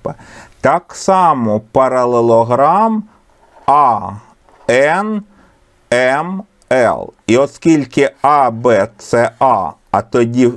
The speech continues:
це Х, то, відповідно, Л Б це А мінус Х. Тепер давайте візьмемо нашу другий пункт і наш третій пункт. Ліві частини рівні.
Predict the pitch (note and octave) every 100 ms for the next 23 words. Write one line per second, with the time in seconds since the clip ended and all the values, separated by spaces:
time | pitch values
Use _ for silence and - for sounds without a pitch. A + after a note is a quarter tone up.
0 | - - B2 A#2 B2 F#3 C4 C4+ - -
1 | - _ _ _ - - _ - C3+ A#2+
2 | - - A2 B2 - C#3 C3 C3 G#2+ F#2+
3 | G2+ G2 - A#2 A2+ G#2+ G#2 G#2 C3 F3+
4 | C4+ _ _ - A#2 A2+ - A2 A2+ A#2+
5 | B2 C3+ C3 - B2 - - - _ _
6 | _ _ _ _ _ _ _ _ - -
7 | - F#2+ - A#2 D3 F3+ D#3+ A#2+ C#3 -
8 | - C#3 A#2+ A2+ G#2 G#2+ F2+ E2 G2+ C3+
9 | - - A#2 C3 B2 - A#2+ G#2 - _
10 | _ - _ _ - - - F2 C3 A2
11 | G2 A2+ B2+ - - D3 E3+ F3+ - -
12 | - _ - - G#2 G#2 A2 B2 - -
13 | F3+ E3+ - G#2+ F#3 - - G#2 A2 -
14 | - A2 F3+ E3 B2 A2+ C3 B2 - D#3
15 | C3 A2+ G#2+ F2+ E2+ F2+ C3